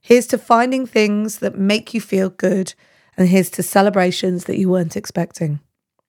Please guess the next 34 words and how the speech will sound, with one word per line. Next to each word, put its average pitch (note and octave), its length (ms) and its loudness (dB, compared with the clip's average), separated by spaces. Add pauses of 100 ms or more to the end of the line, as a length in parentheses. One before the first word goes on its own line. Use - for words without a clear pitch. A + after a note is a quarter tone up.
(160)
I'll A3+ 140 4
be A3+ 60 4
back A#3 160 2
tomorrow G#3+ 360 4
with G3+ 140 0
another G#3+ 320 2
episode G3+ 460 2
of F#3 80 -6
Everyday F3+ 420 2
Positivity. F3 720 -2 (280)
If F#3+ 200 -2
you F#3 40 2
do A3 320 4
want G3+ 480 0 (260)
to F3 100 -4
try G#3+ 320 2
out G#3+ 180 0
that F#3 140 -4
Spotify F3+ 520 -2
feature, - 360 -2
you F3 160 0
can F#3+ 160 -2
do G3+ 100 4
it G3 100 0
again F#3+ 280 0
today. F#3+ 260 0
If F3+ 100 -4
you F#3 60 -2
head G3 220 -2
to - 100 -4
the A3 220 2 (280)
podcast - 520 0 (100)
in C#4+ 140 0
Spotify, G3 720 -2